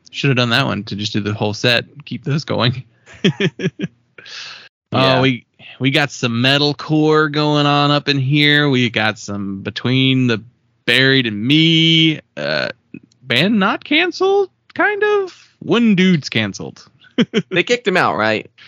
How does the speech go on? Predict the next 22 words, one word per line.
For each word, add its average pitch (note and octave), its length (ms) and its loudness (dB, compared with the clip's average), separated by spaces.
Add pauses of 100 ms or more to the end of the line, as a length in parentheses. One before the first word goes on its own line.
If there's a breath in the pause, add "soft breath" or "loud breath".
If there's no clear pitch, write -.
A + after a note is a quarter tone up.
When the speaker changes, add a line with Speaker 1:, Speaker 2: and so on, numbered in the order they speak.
(240 loud breath)
Speaker 1:
I C#3 40 -4
think G#3 180 -2
he's E3+ 160 -2
out. G#2 260 -2 (420)
They're, E3 120 2
Speaker 2:
Or G#3 40 2
Speaker 1:
like, A3+ 120 2
Speaker 2:
did A#2 80 -2
Speaker 1:
playing C#3+ 240 2
shows. G#2+ 600 -2
<laughs> - 60 -10
Speaker 2:
Or C#3+ 140 0
did C3 80 -2
they A2 100 -2
sideline G#2+ 840 -2
him? - 220 -18 (300)
Speaker 1:
I C#3+ 100 2
don't C#3+ 200 4
know. A2 340 -8 (120)
I A2+ 100 0
don't G2+ 120 -6
know. F2 200 -14